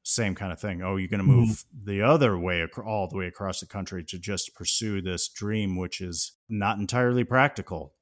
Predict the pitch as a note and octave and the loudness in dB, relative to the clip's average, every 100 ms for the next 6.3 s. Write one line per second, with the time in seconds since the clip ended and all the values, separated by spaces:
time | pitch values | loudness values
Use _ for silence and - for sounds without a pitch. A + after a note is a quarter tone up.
0 | - G2 G2 G2 G2 G2+ G2 A2+ A2+ A#2+ | -16 -12 -8 -6 -6 -6 -4 0 2 2
1 | G#2+ G#2 A2 G2 - C#3 G2+ E2 - G2 | 0 -2 -2 -2 -2 -2 -4 -4 -8 -6
2 | F#2+ F#2+ - D#3 C#3+ C#3 - _ - C3 | -6 -4 4 8 8 6 -2 _ -6 2
3 | D3 F3 E3+ D3+ C#3 C#3+ C3+ C3+ B2+ C3+ | 6 8 8 6 6 6 6 6 4 2
4 | A#2+ C#3 B2 A#2+ D#3 B2+ A#2+ A#2 A#2+ A#2+ | 2 2 2 2 2 2 4 4 4 4
5 | A#2+ A#2+ A#2 - _ - A#2 A2 A2+ A2 | 4 4 2 -2 _ -4 -2 2 2 2
6 | A2 G#2+ G#2+ | 2 2 0